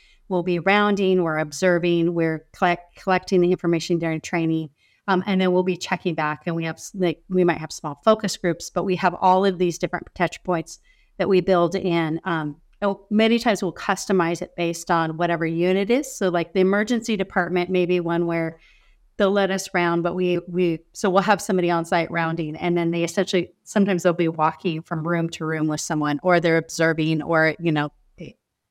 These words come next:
we, we work all of that out with the hospital ahead of time. Um, and then we'll combine it with a lot of these other kind of,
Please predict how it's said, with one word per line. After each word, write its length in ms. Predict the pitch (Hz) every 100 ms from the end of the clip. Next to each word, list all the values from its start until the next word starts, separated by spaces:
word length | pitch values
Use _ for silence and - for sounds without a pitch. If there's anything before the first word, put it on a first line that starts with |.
| _ -
we, 120 | 214 -
we 160 | 208
work 300 | 214 202 202
all 240 | 202 185 185
of 140 | 180
that 180 | 175 170
out 300 | 160 165 165
with 280 | 180 175 170
the 100 | 170
hospital 480 | 156 156 - 151 147
ahead 200 | 151 160
of 100 | 160
time. 380 | 180 180 226 233 _ _ _ _ _ -
Um, 400 | 185 165 151 151 _ _ _ _ _ _ _ -
and 140 | 226
then 140 | 214 202
we'll 180 | 196
combine 640 | 165 - 190 175 170 170 170
it 180 | 165 165
with 300 | 170 165 175
a 60 |
lot 240 | 156 147 151
of 100 | 143
these 200 | 151 -
other 460 | 165 156 151 147 _ _
kind 160 | 180 160
of, 340 | 147 - -